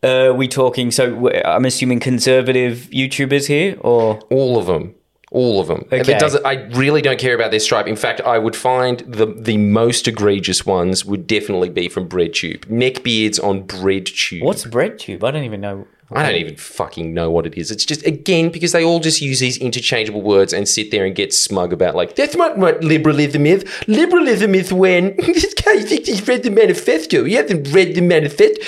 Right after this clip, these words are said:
Speaker 2: That's their entire arguments every time.
Speaker 1: Okay.
Speaker 2: It's just like, "You don't know political philosophy like I was taught it at university." They're just, you know what they are?
Speaker 1: <laughs>
Speaker 2: Permanent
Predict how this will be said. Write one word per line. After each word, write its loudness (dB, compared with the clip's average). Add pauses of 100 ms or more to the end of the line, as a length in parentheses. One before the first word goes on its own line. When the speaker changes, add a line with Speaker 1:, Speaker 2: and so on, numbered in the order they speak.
(160)
Speaker 2:
That's 0
their 2
entire -2
arguments -2
every 0
time. -4 (140)
Speaker 1:
Okay. 0
Speaker 2:
It's -2
just -4
like, -4
"You -4
don't 4 (320)
know 4
political 2
philosophy 0
like 2
I 4
was -2
taught -2
it -8
at -14
university." 0 (760)
They're -6
just, -4 (100)
you 0
know 6
what 4
they 4
are? 2 (140)
Speaker 1:
<laughs> -14
Speaker 2:
Permanent 4